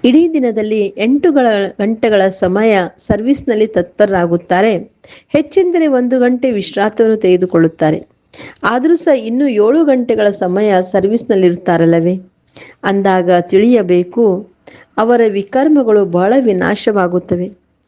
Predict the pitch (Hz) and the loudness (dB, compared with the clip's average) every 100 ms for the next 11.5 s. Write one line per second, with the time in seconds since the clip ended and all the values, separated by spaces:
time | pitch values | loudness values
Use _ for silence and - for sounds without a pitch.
0 | _ - - - 214 247 302 392 359 277 | _ -20 -20 -8 -2 0 0 0 0 0
1 | 247 240 220 202 277 277 247 254 247 185 | 0 0 0 0 0 0 0 2 2 -2
2 | 202 233 233 202 196 202 208 196 185 175 | 2 2 2 2 2 2 0 0 0 -2
3 | - 185 175 170 170 185 208 180 247 _ | -2 -2 0 0 0 2 2 0 -8 _
4 | _ 180 220 240 - 233 208 202 202 190 | _ -2 0 -2 -2 0 0 0 0 0
5 | 214 226 214 - 180 175 185 196 196 180 | -2 0 0 2 2 2 0 0 0 0
6 | 175 - 208 190 190 - - - - 185 | -2 0 0 0 -4 -14 -20 -20 -6 -2
7 | 165 180 233 269 294 233 190 165 156 170 | 0 0 0 0 0 0 0 0 -2 -4
8 | 190 208 202 214 - _ _ _ - - | -4 -4 -4 -6 -12 _ _ _ -20 -20
9 | _ - 269 320 330 277 214 196 208 214 | _ 0 2 4 2 2 0 0 -2 -2
10 | 202 196 196 - - 202 202 190 185 - | -2 0 0 -4 -6 0 2 4 2 0
11 | 185 202 262 285 262 | -2 2 2 2 0